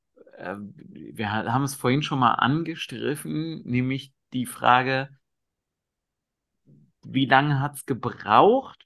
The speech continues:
bis du sagen konntest, oder vielleicht sagst du auch, „Ich bin noch gar nicht da, wo ich hin wollte“, um von der Praxis zu leben. Und wenn ich dich jetzt mal angenommen, ich würde komplett neu anfangen.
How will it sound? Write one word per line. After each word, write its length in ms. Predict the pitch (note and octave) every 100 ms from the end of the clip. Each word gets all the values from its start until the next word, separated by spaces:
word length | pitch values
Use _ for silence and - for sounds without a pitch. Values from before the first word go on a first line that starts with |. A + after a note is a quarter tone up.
| _
bis 300 | E3+ F#3 -
du 600 | F3+ E3+ D#3+ D#3+ E3+ _ _ _ _ _ _ _ _ -
sagen 440 | A#2 B2+ D#3 E3+
konntest, 420 | D#3+ D#3 D3+ D3
oder 140 | C3 A#2
vielleicht 360 | A#2 A#2+ B2
sagst 200 | B2+ B2
du 40 | A#2+
auch, 140 | A#2+
„Ich 160 | - -
bin 160 | D#3
noch 200 | F3+ D3+
gar 200 | C#3 C3
nicht 200 | C#3+ C3+
da, 220 | A#2+ A#2+ A#2+
wo 140 | B2
ich 100 | A#2
hin 220 | C3+ C#3+
wollte“, 400 | C#3+ C#3+ D#3 D#3 - - _ -
um 180 | C#3 C#3+
von 220 | D3 C#3
der 120 | B2+
Praxis 640 | - - C3+ - - C3+ -
zu 140 | C3
leben. 460 | A#2 B2 C3 D3+ D3+
Und 360 | A#2+ B2+ B2
wenn 260 | B2+ B2+ B2+
ich 160 | B2 -
dich 180 | B2+
jetzt 280 | C3 - - _ _ -
mal 140 | A#2
angenommen, 480 | - C3+ C#3+ C#3+ C3
ich 200 | A#2+ A#2+
würde 200 | C3 C3
komplett 460 | - A#2+ C#3+ - C3
neu 200 | B2 A#2+
anfangen. 800 | B2 D3+ D3+ C3+ D#3 F#3 B3